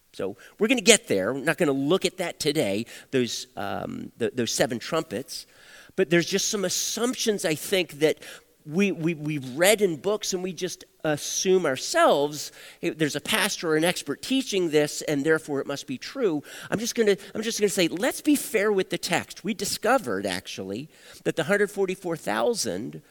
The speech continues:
were called the first fruits of God. See, if they're end times evangelists, we would be obligated to call them what? Last fruits, right? But these are first fruits.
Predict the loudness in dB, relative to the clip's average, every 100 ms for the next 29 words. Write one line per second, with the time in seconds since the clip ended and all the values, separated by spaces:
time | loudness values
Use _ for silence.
0 | _ -20 _ -2 -2 -2 -2 -2 -2 -4
1 | -4 -8 -6 -4 -4 -8 -10 -6 -6 -8
2 | -10 -10 -4 -2 -2 -8 -16 -20 _ _
3 | _ -10 2 4 8 8 8 4 0 0
4 | 0 2 4 4 2 -2 -4 -4 -14 -18
5 | -16 -18 -12 4 6 6 6 6 6 2
6 | 2 4 2 0 -4 -4 -2 0 0 -2
7 | -8 _ _ -6 -6 -8 -6 -2 0 -2
8 | -6 -10 -10 -12 -20 -8 -6 -4 -6 -16
9 | -10 -8 0 0 0 -6 -8 -12 -8 -8
10 | -8 -12 -12 -12 -12 -16 -18